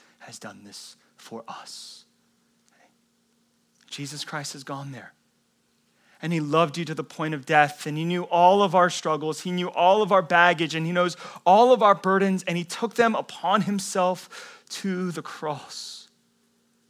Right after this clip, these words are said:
so that you and I can be gathered together into his body to receive his love, his life, and his salvation. Church, can we dream together? Can we lift our eyes to the heavens?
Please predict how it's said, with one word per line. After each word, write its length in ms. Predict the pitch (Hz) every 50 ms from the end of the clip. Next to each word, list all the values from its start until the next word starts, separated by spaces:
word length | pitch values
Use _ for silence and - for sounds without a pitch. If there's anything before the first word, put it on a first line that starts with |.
| _ _ _ _ _
so 180 | - - - 160
that 100 | 147 135
you 300 | 135 135 160 170 175 175
and 120 | 165 151
I 220 | 151 151 151 143
can 160 | 139 - - 139
be 140 | 123 127
gathered 500 | 123 - - 143 135 135 139 147 147 143
together 540 | - - - 92 120 113 104 101 95 90 - _ _ _ _ _ _ _ _ _ _ _ _
into 380 | 135 131 131 131 - 147 143
his 160 | 139 135 127 -
body 380 | - 110 101 95 98 101 101 _
to 100 | - -
receive 460 | 113 113 - - - - 127 127 123
his 240 | 131 127 113 - -
love, 320 | - - - _ _ _ _ _ _ _ _ _ _ _ _ _ _ _
his 240 | _ - 123 - -
life, 460 | 104 101 98 98 - - - _ _ _ _ _
and 80 | - 98
his 120 | 101 -
salvation. 600 | - - - - - _ _ 98 - - - - _ _ _ _ _ _ _ _ _ _ _ _ _ _ _ _ _ _ _ _ _ _ _ _
Church, 320 | - - 139 120 - -
can 160 | - 123 123
we 80 | 131 135
dream 420 | 120 - - 123 123 127 131 135
together? 520 | 135 - - 117 107 110 104 95 98 98 - _ _ _ _ _ _ _ _ _ _ _ _ _ _ _ _ _ _ _ _ _ _ _ _ _ _ _ _ -
Can 160 | - 127 123
we 100 | 123 123
lift 280 | 123 131 139 139 -
our 200 | - 135 123 117
eyes 340 | 117 120 123 117 107 104 - -
to 120 | - 113
the 80 | 113 110
heavens? 600 | - 123 120 110 113 104 98 - - - -